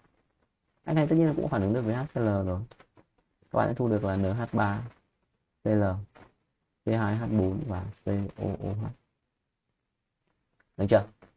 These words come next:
Nó sẽ chủ yếu phản ứng vào cái nhóm N H hai. Thế với hai chất đằng sau thì sao?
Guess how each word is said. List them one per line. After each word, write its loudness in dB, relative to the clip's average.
Nó 0
sẽ 2
chủ 4
yếu 8
phản 0
ứng 2
vào 2
cái -2
nhóm -2
N 2
H -2
hai. -2
Thế 0
với 4
hai 4
chất 0
đằng 4
sau 4
thì 0
sao? 0